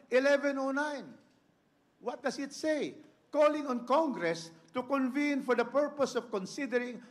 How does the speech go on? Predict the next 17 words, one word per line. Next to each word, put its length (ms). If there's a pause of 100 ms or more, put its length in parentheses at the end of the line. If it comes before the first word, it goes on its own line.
(120)
proposals 680
to 120
amend 480 (560)
or 140
revise 540
the 80
Constitution 720 (260)
by 140
a 140
vote 260
of 140
three-fourths 480
of 160
all 100
its 240
members. 420 (580)
Okay, 440